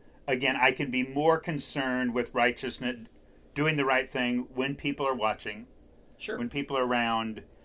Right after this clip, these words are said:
Speaker 1: <clears throat> But I think it's also, 'cause I was thinking,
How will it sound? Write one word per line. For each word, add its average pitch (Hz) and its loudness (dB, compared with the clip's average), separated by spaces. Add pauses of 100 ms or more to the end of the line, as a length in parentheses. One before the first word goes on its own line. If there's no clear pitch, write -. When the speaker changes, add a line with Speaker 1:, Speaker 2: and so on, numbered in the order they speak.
(400)
Speaker 1:
<clears throat> - 0 (180)
But 139 6
I 165 10
think 185 -2
it's - -2
also, 139 6 (360)
'cause 156 0
I 170 6
was 165 2
thinking, 175 2